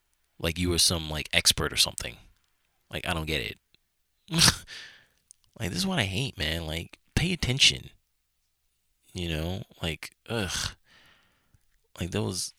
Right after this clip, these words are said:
that was, that was such a dumb, like, mini, it wasn't even a mini argument. It's just, she, it, it, I felt like she just tried to, she tried to sound smart and, like,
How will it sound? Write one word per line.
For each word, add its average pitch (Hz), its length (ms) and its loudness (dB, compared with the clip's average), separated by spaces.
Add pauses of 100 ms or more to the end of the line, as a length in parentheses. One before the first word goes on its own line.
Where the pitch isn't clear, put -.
(160)
that 95 140 -2
was, 143 320 4
that - 80 2
was 127 120 2
such - 280 2
a 104 80 4 (240)
dumb, 95 560 0
like, 78 240 -4
mini, 160 520 -6
it - 120 -2
wasn't 165 240 0
even 117 160 -4
a 73 60 -2
mini 80 340 -6
argument. 101 500 -4 (500)
It's 101 120 -4
just, 110 160 4
she, - 200 4
it, 98 200 -8
it, - 360 -6
I 110 120 2
felt 107 200 2
like 107 140 0
she 104 140 0
just 98 200 6
tried - 380 2
to, - 140 -2 (140)
she 95 420 4 (260)
tried - 240 2
to - 80 0
sound 78 300 2
smart 85 400 2 (100)
and, 78 200 -6
like, 143 280 -8